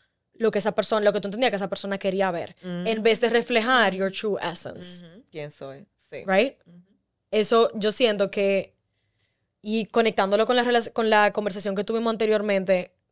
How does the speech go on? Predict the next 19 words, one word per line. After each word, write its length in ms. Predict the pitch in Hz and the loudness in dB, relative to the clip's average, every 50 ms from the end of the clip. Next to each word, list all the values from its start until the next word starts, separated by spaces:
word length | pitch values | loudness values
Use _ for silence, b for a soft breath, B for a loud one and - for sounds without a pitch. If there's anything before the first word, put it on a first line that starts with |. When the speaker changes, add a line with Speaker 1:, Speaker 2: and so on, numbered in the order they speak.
| _ _ _ _ | _ _ _ _
Speaker 1:
ajustándote 540 | 190 180 190 190 - 202 185 185 190 180 208 | -8 -8 -6 -4 -4 -2 -2 0 2 2 4
a 120 | 214 214 | 4 4
las 160 | 214 214 - | 4 2 0
necesidades 540 | - 208 190 190 196 202 180 180 185 190 185 | -2 -4 -4 -2 0 2 4 4 4 2 2
de 260 | 185 214 208 208 202 - | 2 2 4 4 2 2
otra 260 | - 196 208 196 190 | 0 0 0 0 0
persona, 420 | 202 196 180 202 185 175 180 175 | 0 -2 0 -2 -2 -2 -2 -2
como 240 | 170 180 180 180 170 | -2 -2 -4 -4 -2
que 240 | - 185 175 175 b b b b b b b _ | -2 -2 -2 -2 b b b b b b b _
eso 240 | - 196 202 - 214 | -4 -2 0 2 0
es 120 | 214 202 | 0 0
tan, 420 | - 208 202 208 214 226 226 220 - - _ _ _ _ _ _ _ _ _ _ _ _ | 0 0 0 0 0 -2 -4 -6 -8 -14 _ _ _ _ _ _ _ _ _ _ _ _
te 160 | - 214 214 | 0 2 4
lleva 240 | 202 202 208 220 233 | 6 6 6 6 6
a 140 | - 226 | 6 4
un 140 | 233 240 240 | 2 0 0
punto 360 | - 240 220 202 180 196 190 | 0 0 0 0 2 2 2
en 80 | 190 190 | 2 2
donde 540 | 185 185 190 185 185 185 185 185 185 - | 2 2 2 4 4 4 2 2 0 -2